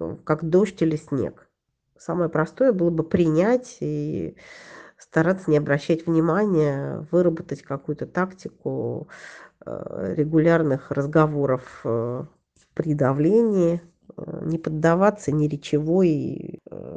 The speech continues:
никакой другой агрессии. Конечно, давление может быть совершенно неприемлемым. И я знаю, что, м, бывают случаи,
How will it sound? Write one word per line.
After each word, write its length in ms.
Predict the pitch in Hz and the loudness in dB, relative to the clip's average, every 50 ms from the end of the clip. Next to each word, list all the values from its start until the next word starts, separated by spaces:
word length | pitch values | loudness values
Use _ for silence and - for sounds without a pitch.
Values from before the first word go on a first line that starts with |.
| - - - | -12 -10 -8
никакой 400 | 151 160 - 160 156 - 165 160 | -8 -4 -2 -2 -2 2 0 2
другой 380 | 160 156 156 165 160 156 147 | 2 2 2 6 8 8 8
агрессии. 720 | 139 160 165 160 180 233 - - - - 185 175 180 180 180 - - _ _ - | 8 6 4 4 4 4 2 -2 -4 0 2 2 2 2 -2 -6 -12 _ _ -6
Конечно, 380 | - 175 175 170 170 - 175 170 | -2 0 0 0 0 -2 2 4
давление 420 | 170 175 190 196 190 180 175 170 | 4 6 6 6 6 6 6 6
может 240 | 180 175 165 170 170 | 6 6 4 4 2
быть 160 | 175 165 165 | -2 -4 0
совершенно 380 | - 180 165 170 - 190 185 175 | 2 0 0 2 2 2 4 4
неприемлемым. 1000 | 175 170 170 - 175 175 190 247 294 302 277 196 160 147 131 131 131 147 - _ _ _ _ - | 2 2 0 0 -2 2 4 4 6 6 6 4 4 2 0 -2 -4 -8 -10 _ _ _ _ -12
И 120 | - 170 175 | -8 -6 -4
я 200 | 165 180 175 165 | -2 -2 -2 -2
знаю, 340 | 165 - 170 165 165 160 160 | 0 0 2 2 4 2 0
что, 500 | 160 - - - 156 151 151 151 160 160 - - - - _ _ _ - | -2 -6 -4 -2 0 0 0 0 -2 -4 -8 -20 -20 -20 _ _ _ -14
м, 520 | 170 180 180 180 175 175 175 165 165 165 | -10 -8 -8 -8 -8 -8 -8 -8 -8 -6
бывают 540 | 165 160 160 170 170 175 180 165 160 165 - | -6 -6 -2 0 2 4 4 4 4 2 -2
случаи, 760 | - - 185 190 185 185 - - 160 156 156 156 151 151 | -4 0 2 2 2 0 0 2 4 6 8 8 6 4